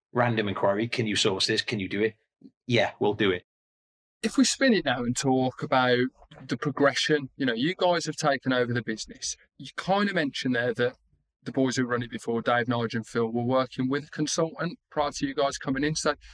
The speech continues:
Speaker 2: they obviously decided, look, the business has grown to a certain point, and it's definitely something that happens with your business, that the business grows and then you have to get better. You have to become better because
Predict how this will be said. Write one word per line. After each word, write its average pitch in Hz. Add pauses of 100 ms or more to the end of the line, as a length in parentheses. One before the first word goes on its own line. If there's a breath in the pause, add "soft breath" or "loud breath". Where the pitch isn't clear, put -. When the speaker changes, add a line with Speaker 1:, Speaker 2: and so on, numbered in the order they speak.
(160 soft breath)
Speaker 2:
they 147
obviously 165
decided, 127
look, 120
the 120
business 151
has 123
grown 120
to -
a 113
certain 120
point, 113
and 143
it's 151
definitely 180
something 127
that 127
happens 127
with 113
your 113
business, 127
that 120 (380 soft breath)
the 123
business 156
grows 117
and 117
then 127
you 131
have -
to -
get 127
better. 143 (360)
You 139
have 160
to 151
become 139
better 131
because 143